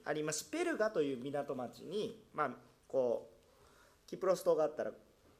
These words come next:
こう行くんですけれども、<laughs> こう上がっていくんですけれども、まあ、あー、その港町に、えー、たどり着くことになります。そしてそこから、えー、こう、アンテオケというところまで行きます。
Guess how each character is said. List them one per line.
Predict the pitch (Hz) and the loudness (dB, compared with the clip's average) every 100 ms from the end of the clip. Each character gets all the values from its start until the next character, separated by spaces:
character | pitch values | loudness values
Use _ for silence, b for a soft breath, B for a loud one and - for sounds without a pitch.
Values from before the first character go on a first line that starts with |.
| - | -2
こ | 196 | 2
う | |
行 | 180 | 2
く | 170 | 0
ん | 120 | -2
で | |
す | - | -2
け | 117 | -6
れ | - | -6
ど | 123 | -6
も、 | 156 135 - | 0 -2 -2
<laughs> | |
こ | - | 0
う | 147 135 | 4 4
上 | 131 | 4
が | |
っ | 127 | 0
て | - | -2
い | |
く | 120 | -4
ん | 98 | -6
で | 80 | -8
す | |
け | - | -12
れ | - | -12
ど | - | -6
も、 | 147 - B B B B | -4 -6 B B B B
ま | 214 160 - B B - | 0 0 -2 B B -4
あ、 | 131 131 123 | 0 0 0
あ | |
ー、 | 123 | 0
そ | 175 | 2
の | 156 | 0
港 | 165 185 185 | 2 2 2
町 | 175 127 - | 2 0 -2
に、 | 117 151 185 120 - | -8 -4 0 0 -4
え | 104 98 101 | -8 -6 -6
ー、 | |
た | 127 | -4
ど | 117 | -4
り | 117 | -4
着 | 117 | -6
く | - | -10
こ | - | -8
と | 92 110 | -4 -4
に | 90 | -6
な | |
り | 85 | -12
ま | 80 | -14
す。 | - - | -12 -4
そ | 233 | -2
し | 233 | 0
て | 285 240 131 | 2 2 2
そ | - 214 | 0 -2
こ | 302 | -2
か | 294 285 | -2 2
ら、 | 320 277 139 B B B - | 4 4 2 B B B 2
え | 143 143 135 131 127 120 117 - - | 4 6 6 2 2 -2 -2 -6 -8
ー、 | |
こ | 131 120 110 | -4 -4 -2
う、 | - | 0
ア | 190 | 0
ン | 254 | 2
テ | 349 | 2
オ | 302 | 2
ケ | - | 2
と | - 107 | 0 -4
い | 107 | -8
う | 107 | -10
と | - | -6
こ | 117 | -6
ろ | 107 | -6
ま | 104 | -4
で | 143 135 92 - | -2 -2 -4 -14
行 | - | -14
き | |
ま | 101 | -14
す。 | - | -14